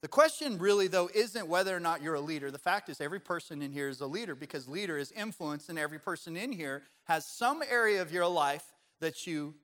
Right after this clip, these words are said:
influence. So the question is not whether or not you are a leader. The question is, how good of a leader are you?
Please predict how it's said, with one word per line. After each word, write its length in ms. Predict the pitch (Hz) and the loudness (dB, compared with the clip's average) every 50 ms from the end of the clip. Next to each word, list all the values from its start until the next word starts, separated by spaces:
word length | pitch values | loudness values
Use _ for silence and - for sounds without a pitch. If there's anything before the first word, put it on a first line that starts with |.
| _ _ | _ _
influence. 720 | 175 160 151 - - - 135 113 113 127 - - - - - _ _ _ _ _ _ _ _ _ _ _ | -6 -6 -6 -8 -10 -12 -12 -12 -12 -16 -18 -20 -20 -20 -20 _ _ _ _ _ _ _ _ _ _ _
So 80 | - 165 | -8 -6
the 80 | 165 170 | -6 4
question 400 | - 269 294 302 - 302 285 247 | 6 6 6 6 4 0 -4 -2
is 80 | 202 | 2
not 200 | 226 220 208 175 | 2 2 4 4
whether 260 | 180 190 196 202 196 | 4 4 4 4 2
or 40 | 180 | 2
not 200 | 180 180 180 175 | 2 0 0 0
you 120 | 175 175 165 | 0 0 2
are 120 | 165 151 | 2 2
a 60 | 143 | 2
leader. 340 | 147 185 254 233 175 151 147 | 2 0 -2 0 0 0 0
The 100 | 151 156 | -2 -2
question 400 | - - 208 196 - - 190 165 | 0 0 0 0 0 -4 -6 -6
is, 120 | 160 151 | -6 -2
how 160 | - 180 185 180 | 0 0 0 0
good 180 | 147 160 165 | 0 -2 -2
of 100 | 165 151 | 0 0
a 60 | 175 | -2
leader 380 | 165 147 147 143 147 151 160 165 | -2 -2 -2 -2 -2 -2 -2 2
are 180 | 175 165 160 143 | 2 2 2 2
you? 180 | 120 120 113 | 0 -6 -10